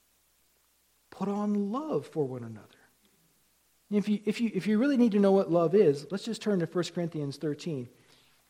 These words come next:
and be sure we're acquainted with, with, with the definition of love. This is what the apostle says. It says, One Corinthians thirteen,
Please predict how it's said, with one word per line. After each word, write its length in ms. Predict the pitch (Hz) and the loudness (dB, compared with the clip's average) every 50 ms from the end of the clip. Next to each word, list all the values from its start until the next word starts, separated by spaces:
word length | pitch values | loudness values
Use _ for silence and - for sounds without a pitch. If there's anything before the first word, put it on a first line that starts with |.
| _ _ _ _ _ _ _ - | _ _ _ _ _ _ _ -8
and 140 | 147 151 | -6 -4
be 60 | 156 160 | -4 -4
sure 300 | - - - 214 220 208 | -4 -2 0 4 4 4
we're 380 | 185 180 175 156 147 139 139 - - - - | 4 4 4 4 2 0 -2 -12 -18 -16 -16
acquainted 520 | - - - - - 214 240 262 233 170 131 | -16 -16 -12 -6 -2 0 2 4 4 2 4
with, 220 | 131 139 - 135 | 2 -2 -2 -2
with, 160 | 147 151 - | -8 -8 -6
with 140 | 147 156 156 | -6 -6 -4
the 80 | 165 151 | -4 0
definition 500 | 165 175 170 - 190 208 208 - 165 143 | 0 0 0 2 0 0 0 0 -4 -6
of 120 | 127 117 | -4 -4
love. 180 | 120 113 107 139 | -6 -8 -4 -6
This 100 | 190 - | -4 -4
is 40 | |
what 120 | 220 208 208 | -4 -4 -2
the 60 | 202 | -4
apostle 420 | 196 - 196 202 196 - - 139 | -4 -4 -6 -8 -8 -8 -10 -10
says. 400 | 120 - 107 98 98 - - - _ _ _ _ _ _ _ _ _ _ _ _ _ _ _ _ _ _ _ _ _ _ _ _ _ _ _ _ _ _ _ - | -10 -10 -14 -14 -16 -18 -20 -20 _ _ _ _ _ _ _ _ _ _ _ _ _ _ _ _ _ _ _ _ _ _ _ _ _ _ _ _ _ _ _ -6
It 100 | - 160 | -6 -2
says, 240 | - 180 151 - - - - _ _ _ - | 0 0 -2 -2 -6 -16 -20 _ _ _ -8
One 240 | 120 156 220 240 233 | 0 2 2 2 2
Corinthians 600 | - - 214 214 208 208 202 202 208 196 - - - - - | 2 4 4 4 4 4 2 2 2 2 -2 -6 -12 -4 0
thirteen, 640 | 208 196 208 202 - - 156 131 123 123 135 135 | 0 0 0 -2 -6 -6 -6 -4 -4 -6 -8 -10